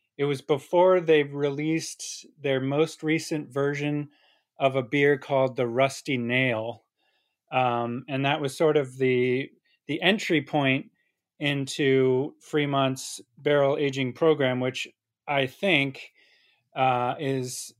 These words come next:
if not the, the biggest in the state of Washington, uh, where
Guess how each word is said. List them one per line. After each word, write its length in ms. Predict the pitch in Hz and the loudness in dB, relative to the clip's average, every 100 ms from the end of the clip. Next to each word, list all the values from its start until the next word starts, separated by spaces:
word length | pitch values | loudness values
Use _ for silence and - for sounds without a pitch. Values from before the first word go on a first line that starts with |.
| _ | _
if 240 | 160 156 - | -6 -6 -2
not 440 | 165 165 170 170 | -2 0 -2 -4
the, 440 | 147 139 131 131 123 _ 139 | -2 0 0 -2 -6 _ -14
the 120 | 135 | -4
biggest 680 | 160 185 202 196 - - - - | 0 4 4 2 -6 -12 -14 -4
in 440 | 175 175 180 175 | -2 0 -2 2
the 300 | 165 160 160 | 4 4 4
state 380 | - - 165 165 | 0 2 4 4
of 100 | 147 | 2
Washington, 680 | 156 156 - 160 175 170 175 143 | 2 2 0 -2 -2 -2 -4 -2
uh, 120 | 139 135 | -2 0
where 420 | 131 139 135 139 | 0 2 0 -2